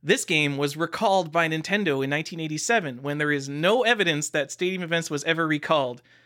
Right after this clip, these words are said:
And Dennis was really good about saying what we think we know, not what we know. And he's like, "If we ever found another one, but we only know of one, this would probably be the highest graded one 'cause it's so goddamn nice."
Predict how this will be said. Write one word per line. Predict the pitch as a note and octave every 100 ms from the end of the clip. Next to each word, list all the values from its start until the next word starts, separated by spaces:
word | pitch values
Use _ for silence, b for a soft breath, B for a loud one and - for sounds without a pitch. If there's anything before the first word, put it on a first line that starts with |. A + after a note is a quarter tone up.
| b _ -
And | C#3 C3+ C3+
Dennis | D#3 D#3 D#3
was | D#3
really | D#3 D3
good | C#3+
about | C3+ C3+ B2
saying | - C#3 C3 C3
what | C#3+
we | C#3+
think | C3+ D#3 C#3
we | B2
know, | A#2+ A#2+ B2
not | B2+ B2
what | C#3
we | C3
know. | C3 A#2+
And | A2+
he's | C#3 D3+
like, | C#3+ B B
"If | F3+ F3+
we | D#3
ever | F3+ E3
found | G#3 A3+ C#4+ A3
another | E3+ D3+
one, | C#3 C#3 G3 -
but | C3
we | B2+
only | C3+ D#3
know | E3 D#3
of |
one, | F3+ G3+ D3+ D3 -
this | D#3+ -
would | E3 D#3+
probably | C4+ C#4 A3 F3+ E3
be | D#3
the | D3+
highest | D3 C3+ -
graded | D3+ C3+ B2
one | A2+ A2+
'cause | B2+ B2
it's | C3+ -
so | B2+
goddamn | B2 A#2 A#2+ B2
nice." | B2 - - -